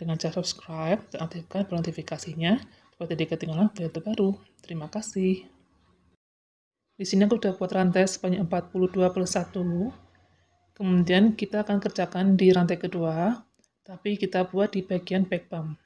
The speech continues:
Jadi kita putar seperti ini, kita masukkan hakpen ke punggung rantai. Nah, di sini kita akan buat tiga single crochet increase.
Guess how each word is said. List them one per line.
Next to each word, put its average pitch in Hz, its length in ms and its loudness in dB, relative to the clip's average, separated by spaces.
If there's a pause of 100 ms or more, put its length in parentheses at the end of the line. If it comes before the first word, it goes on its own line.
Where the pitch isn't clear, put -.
(220)
Jadi 185 240 -8
kita 185 240 -4
putar 180 320 -10
seperti 175 480 -4
ini, 180 400 4 (480)
kita 185 240 -4
masukkan 175 320 0
hakpen 196 480 2
ke 202 160 0
punggung 185 320 4
rantai. 175 720 2 (560)
Nah, 180 160 -2
di 175 80 2
sini 190 320 6
kita 190 400 -4
akan 180 320 0
buat 185 320 2
tiga 190 400 -4
single 180 320 4
crochet 175 320 -6
increase. 190 720 0